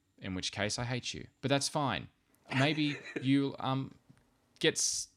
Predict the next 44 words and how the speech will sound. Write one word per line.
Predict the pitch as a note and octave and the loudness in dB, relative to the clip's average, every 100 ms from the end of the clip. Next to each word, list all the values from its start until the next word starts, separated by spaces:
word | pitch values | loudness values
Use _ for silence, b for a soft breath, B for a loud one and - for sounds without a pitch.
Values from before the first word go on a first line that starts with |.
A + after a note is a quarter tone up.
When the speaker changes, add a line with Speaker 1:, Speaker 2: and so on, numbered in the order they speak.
| - | -2
Speaker 1:
do | D#3 | 0
someone | C#3 - E3 | 2 2 2
else | E3+ | 2
do | E3+ F#3 | 2 0
the | |
shopping | F#3 A3+ B3 D#3+ | 2 4 4 0
for | - | 4
you. | B2+ A2+ | 4 6
I | - | 4
don't | G#3+ G#3+ - | 4 2 0
know. | E3 G#3+ B2+ F#2 B B B B B B B | -2 0 2 0 B B B B B B B
Anyway, | - A#2+ F2 D2+ - | 0 0 0 -4 0
if | F3 F#3+ | 2 2
you | F#3 | 2
have | E3+ F3+ | 4 4
children, | - F#3 F#3 F3+ F3+ | 4 2 2 0 -2
it's | C#3 - | -4 0
even | D3+ C#3 C3 | 0 0 0
less | C#3+ D3 - - - | 2 2 0 -2 -6
time. | - A2+ F#2 D2 - | -4 0 0 -2 -6
You've | - G#2+ | -10 -2
got | A#2+ - | 0 2
other | A2+ A#2+ | 4 4
hobbies, | A2 C3+ E3+ A3 - - | 4 2 2 -2 -4 -8
you | - C3 | -4 0
know, | C#3 D#3 E3 | 2 0 -4
like, | - A2+ A#2 - - | -2 0 0 -6 -4
other | G2 A#2+ | -2 0
stuff | - - C#3+ D3 - - _ - | 0 0 0 0 -4 -20 _ -4
that | D3 - | -4 -2
you | D#3+ | -2
do. | D3+ F3+ | 0 0
Maybe | F3 B2 A#2+ | 0 2 2
you | |
go | A#2+ B2+ | 2 2
to | |
the | A#2+ | 0
gym, | G#2+ B2+ C3+ D3 C#3+ | -4 0 0 -2 -2
maybe | G#2+ G#2 | -2 0
you | A2+ | -2
play | - B2 | -2 -2
chess, | A#2+ - C#3 C3 - - - | -2 -2 -2 -2 -4 -6 -4
maybe | A2 A2+ | 0 0
you, | A#2 A#2+ A2+ | 0 0 0